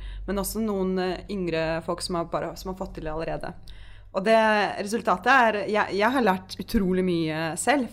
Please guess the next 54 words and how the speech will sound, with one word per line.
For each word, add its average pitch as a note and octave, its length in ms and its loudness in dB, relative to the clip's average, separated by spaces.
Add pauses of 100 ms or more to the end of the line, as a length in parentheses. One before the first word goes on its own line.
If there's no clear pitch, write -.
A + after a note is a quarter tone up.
fordi G3+ 220 -2 (280)
det F3+ 60 -14
har G3+ 120 2
vært F#3+ 200 -4
utrolig, E3 640 -6
det F#3+ 100 -2
har F3+ 300 -2
vært E3+ 160 -16
en F#3+ 180 0
veldig F3 260 -2
spennende E3 540 -2
reise. D#3+ 400 -2 (480)
Og, G#3+ 280 6 (200)
eh, G3 180 2
samtidig G#3 380 -2
som G3+ 160 -6
jeg F#3+ 80 0
har F3+ 340 0
gjort, - 480 -10
eh, D#3 460 -8 (260)
samtidig G3+ 540 -6
med G3 100 -2
det B3 120 4
så B3 100 -10
bestemte G3 300 0
jeg - 20 0
meg F3+ 140 0
for F#3+ 160 2
å F3+ 100 6
gi F3 220 2
ut F3 180 -2
boken F3+ 340 -2
på G3 140 2
egen F3+ 240 2
hånd, C4 160 0
for B3+ 80 -2
jeg G3+ 180 -6
tenkte F3 60 -6
jeg F#3 120 -2
må G#3 120 -4
jo D#3+ 80 -6
lære D#3+ 300 -4
litt - 340 -14
hvordan E3+ 240 -8
det E3 80 -6
er D#3 80 -2
å D#3+ 60 -4
være E3 200 -4
gründer D#3+ 360 -8 (100)
mens F#3 200 -8
jeg E3+ 100 -6
skriver F#3 340 -6
og G3 100 -6
gründere. A3+ 440 -2